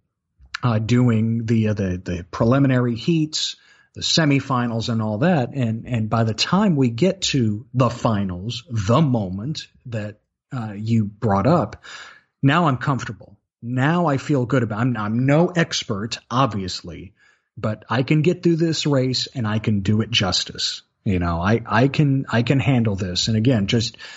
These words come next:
describe what you see. That is what Howie has always stressed, uh, for any Olympic event. You know, if, if it's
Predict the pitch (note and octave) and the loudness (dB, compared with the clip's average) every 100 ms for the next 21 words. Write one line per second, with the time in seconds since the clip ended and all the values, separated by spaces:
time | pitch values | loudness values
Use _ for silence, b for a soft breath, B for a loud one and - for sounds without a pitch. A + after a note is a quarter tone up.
0 | B _ A2 F2+ - - A#2+ B2+ C#3+ C#3+ | B _ -2 0 -2 0 2 4 4 2
1 | D3 E3+ D#3+ D3+ - B2 E2 - - A2+ | 0 0 -2 0 0 -2 -4 -12 -8 -2
2 | A#2 C#3 B2 B2 A#2+ - B2 A#2+ A#2 A2 | 0 2 2 2 0 0 0 0 0 -2
3 | b b b b b C3 G#2+ G2+ - C#3+ | b b b b b 0 0 -2 -4 0
4 | D#3 E3+ B2 F#2 F2 - - G2+ E2 E2+ | 2 2 0 -4 -6 -6 -6 -6 -6 -10
5 | - - _ _ - G#2 G2+ - A#2+ A#2 | -10 -14 _ _ -10 -8 -6 -2 -2 0
6 | D#3+ D3 C#3+ B2+ A#2+ A#2 B2+ - A2 G#2 | 2 2 2 0 0 2 2 2 -2 0
7 | C3 A#2+ - - b b b b _ A#2 | 0 0 -2 -8 b b b b _ 0
8 | G#2+ A2+ A2+ G#2 - A2 F#2 F#2 F#2 - | 2 4 2 0 -6 -8 -6 -6 -8 -2
9 | G#2+ - - - | 0 2 0 -2